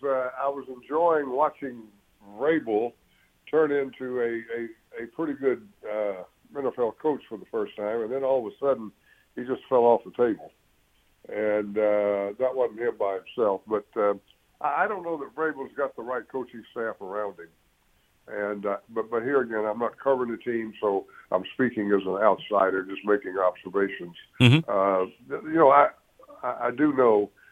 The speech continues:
Speaker 1: that when you become a head coach, it's, it's even more, a first-time head coach, it's even more important that you hire the right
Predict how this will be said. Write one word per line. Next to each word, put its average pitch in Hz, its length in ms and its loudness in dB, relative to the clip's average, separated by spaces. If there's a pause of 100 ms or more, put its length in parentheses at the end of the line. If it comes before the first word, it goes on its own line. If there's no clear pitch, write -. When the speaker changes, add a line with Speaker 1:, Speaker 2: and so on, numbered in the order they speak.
(220)
Speaker 1:
that 117 160 -2
when 123 160 -2
you 123 100 -4
become 139 380 -2
a 120 60 0
head 123 280 -2
coach, 113 280 -2 (100)
it's, 117 100 -12 (140)
it's 131 160 -6 (160)
even 143 260 0
more, 139 440 2
a 110 60 -2 (180)
first-time 120 560 -2
head 98 200 -4
coach, 101 240 -4 (400)
it's 110 180 -10
even 139 260 0
more 123 260 2
important 101 640 2
that 104 180 -12
you 113 160 -8
hire 117 340 -2
the 98 100 -8
right 95 320 -6